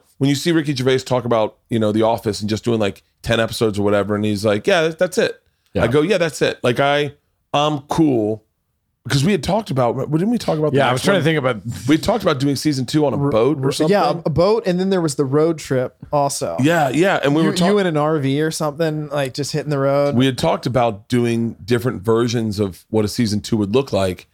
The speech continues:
Speaker 3: Yeah.
Speaker 1: And, uh, but then, you know, the pandemic kinda got away from us. And, and I think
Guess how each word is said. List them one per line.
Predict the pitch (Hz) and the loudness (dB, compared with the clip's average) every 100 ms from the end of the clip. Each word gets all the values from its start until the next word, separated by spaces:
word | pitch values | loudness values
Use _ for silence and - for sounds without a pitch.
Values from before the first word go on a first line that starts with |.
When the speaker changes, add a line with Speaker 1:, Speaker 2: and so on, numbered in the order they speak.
| _ 143 | _ -6
Speaker 3:
Yeah. | 135 104 - | -4 -6 -4
Speaker 1:
And, | 117 113 113 | 0 2 2
uh, | 110 107 110 107 - _ _ _ | 2 2 0 -2 -6 _ _ _
but | 131 120 | -2 0
then, | 180 165 | 0 0
you | 180 | 2
know, | 175 | 2
the | 170 | 0
pandemic | 151 160 165 185 - | 0 0 0 -2 -4
kinda | 156 151 | -4 -2
got | 151 | 0
away | 151 143 | 2 0
from | 156 165 | 0 -2
us. | 175 - | -4 -2
And, | 131 127 123 | -2 -2 -2
and | 120 | -2
I | 117 | 0
think | 139 135 120 | 0 0 -2